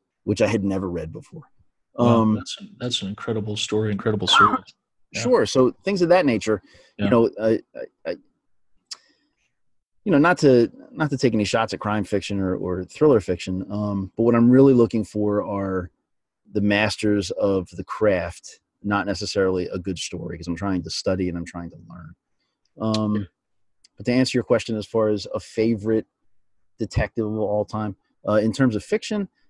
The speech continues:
Speaker 1: um, you know, I love the first couple seasons of N Y P D Blue.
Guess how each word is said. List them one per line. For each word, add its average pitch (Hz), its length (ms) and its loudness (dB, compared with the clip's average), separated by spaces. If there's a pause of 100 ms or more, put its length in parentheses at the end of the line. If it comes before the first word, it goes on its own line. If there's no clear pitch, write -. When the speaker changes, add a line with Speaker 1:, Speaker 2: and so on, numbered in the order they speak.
(240)
Speaker 1:
um, 156 520 4 (840)
you 143 80 4
know, 175 80 4
I 160 80 4
love 143 680 6
the 117 80 -4
first - 280 0
couple 127 200 2
seasons 110 540 0
of 101 360 -2
N 98 200 -4
Y 90 160 0
P 90 160 -8
D 85 100 -8
Blue. 90 320 -14